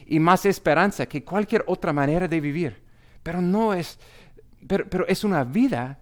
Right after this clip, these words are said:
primero de morir y después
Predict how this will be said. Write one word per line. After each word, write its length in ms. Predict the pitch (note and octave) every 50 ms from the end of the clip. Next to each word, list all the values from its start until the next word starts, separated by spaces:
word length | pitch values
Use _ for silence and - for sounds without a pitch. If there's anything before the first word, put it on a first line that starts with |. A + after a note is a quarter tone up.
| - -
primero 560 | - D#3+ D#3 D3 E3+ G#3+ B3+ A3 C3+ A#2+ A#2+ - - - - -
de 400 | C#3 C#3 D#3+ E3 D#3 - - - - - - - -
morir 680 | B2+ C3+ D3 C#3+ C3+ C3 G3 G#3+ D#3 A#2+ G#2 G2 - - _ _ _ - -
y 120 | - C#3
después 760 | B2+ C3 A#2+ - - - F3+ G#3+ F#3+ B2+ G#2+ - - - -